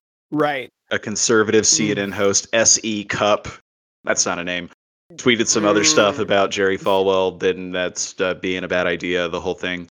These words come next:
Speaker 2: The photo had abruptly been posted to Falwell's Instagram account, but subsequently was deleted.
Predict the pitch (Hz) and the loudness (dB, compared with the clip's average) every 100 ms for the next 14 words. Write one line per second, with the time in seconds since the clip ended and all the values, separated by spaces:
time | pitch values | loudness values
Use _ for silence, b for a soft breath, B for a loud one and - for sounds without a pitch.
0 | _ _ _ - - 139 143 139 120 107 | _ _ _ -4 2 4 6 6 4 4
1 | 113 110 110 101 101 98 _ - 107 - | 2 4 0 2 0 -2 _ -4 -2 0
2 | 110 95 85 95 98 95 95 107 98 - | 0 -2 -4 -4 0 0 0 -2 -4 -4
3 | 98 92 87 98 92 - - 117 104 - | -6 -6 -8 -8 -8 -4 0 0 0 -2
4 | 98 90 87 85 - 82 82 - | -6 -6 -4 -4 -4 -6 -8 -10